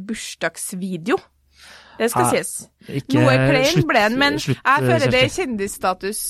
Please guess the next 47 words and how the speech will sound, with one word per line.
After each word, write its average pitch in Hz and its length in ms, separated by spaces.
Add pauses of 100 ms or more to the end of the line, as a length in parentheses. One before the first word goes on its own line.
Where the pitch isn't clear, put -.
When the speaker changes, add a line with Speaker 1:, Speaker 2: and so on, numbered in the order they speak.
(100)
Speaker 1:
eh, 240 400
stadie 180 720
liksom 202 240
førtitre, 220 640 (100)
når 226 160
du 220 80
blir 208 160
bedt 202 240
om 208 140
å 220 40
spille 220 300
inn 175 80
en 180 180
bursdagsvideo 170 760
til 190 80
en 185 100
fan. 190 240 (140)
Speaker 2:
Vi 127 140
er 156 200
så, 156 240
vi 160 160
er 165 100
så 180 140 (560)
åkje-, 120 500
vi 156 100
er 180 40
ikke 196 160
med 180 140
på 185 100
alfabetet 156 560
engang 180 160
på 202 80
kjendiser 160 560
Speaker 1:
Jo, 180 80
Speaker 2:
skalaen. 185 380
Speaker 1:
jo, 113 60
vi 92 120
er - 240 (180)
Speaker 2:
Vi 139 120
er 185 100
de 185 100
der, 170 240
vi 170 100
er 170 40
spesialtegn, 160 640
vi. 117 80 (240)
Speaker 1:
en 202 640